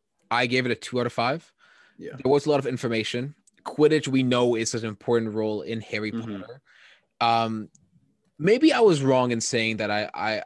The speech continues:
Speaker 1: I wouldn't be a, I, I wouldn't be a Quidditch fan. Maybe it's just
Speaker 2: Uh-huh.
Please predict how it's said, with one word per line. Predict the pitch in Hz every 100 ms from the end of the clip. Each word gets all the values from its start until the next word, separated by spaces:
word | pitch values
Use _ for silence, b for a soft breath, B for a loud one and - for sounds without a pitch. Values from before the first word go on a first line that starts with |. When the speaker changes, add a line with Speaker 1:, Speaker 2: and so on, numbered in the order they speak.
| -
Speaker 1:
I | 113
wouldn't | 117 113
be | 110 107
a, | 101 -
I, | 110 104 - _ _ _ _ _ _ _ _ _ _ _ _ _ _ -
I | 120
wouldn't | 120 113
be | 117
a |
Quidditch | 107 - 110 101
fan. | - 104 98 110
Maybe | 135 156 170 156
it's | 123
just | - 123 104
Speaker 2:
Uh-huh. | 104 110 113 127 139 127